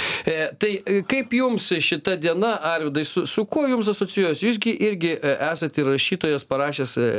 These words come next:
knygų apie kariuomenę, visą kitą. Kaip, kaip jūs matote kariuomenės kūrimąsi? Kokie momentai jums svarbiausi yra?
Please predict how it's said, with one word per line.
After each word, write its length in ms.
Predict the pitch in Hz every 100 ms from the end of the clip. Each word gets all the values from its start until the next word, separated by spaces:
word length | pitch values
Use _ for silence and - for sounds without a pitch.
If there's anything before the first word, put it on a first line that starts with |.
| 117
knygų 460 | - 151 160 143
apie 240 | 127 127 120
kariuomenę, 720 | 131 131 175 160 143 135 131
visą 240 | 135 143
kitą. 240 | 139 151 147
Kaip, 240 | - 196 - - - -
kaip 200 | 226 226
jūs 240 | 214 202
matote 480 | 190 180 143 135 127
kariuomenės 680 | 117 139 143 127 120 120 117
kūrimąsi? 560 | - 135 127 117 107 107
Kokie 240 | 139 -
momentai 640 | 214 165 160 156 135 135 127
jums 320 | 151 143 120
svarbiausi 720 | 120 110 104 98 90 - -
yra? 140 | -